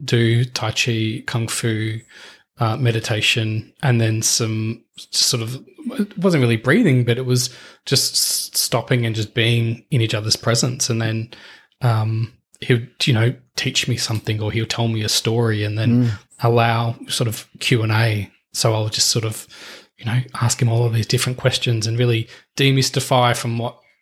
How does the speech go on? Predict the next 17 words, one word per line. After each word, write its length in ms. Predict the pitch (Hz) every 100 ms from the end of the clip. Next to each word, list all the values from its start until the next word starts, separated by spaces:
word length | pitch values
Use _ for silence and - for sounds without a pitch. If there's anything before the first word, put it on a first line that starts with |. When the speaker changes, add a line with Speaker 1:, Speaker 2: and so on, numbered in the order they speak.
| _ - - _ _ _ -
Speaker 1:
I 280 | 123 135
knew 300 | 123 120 113
as 180 | 113 -
the, 220 | 123 101 -
the 140 | 127
Shaolin 400 | - 120 117 117
monk 280 | 113 113 -
from, 340 | - - 113
you 60 | 113
know, 140 | 110
say, 520 | 117 117 113 113 117 117 _ -
um, 300 | 117 113 113 _ _ - - - _ _ -
uh, 340 | 131 127 123 - -
the 100 | 120
movie 280 | 127 113
Tomb 280 | 113 135 143
Raider. 320 | 113 104 123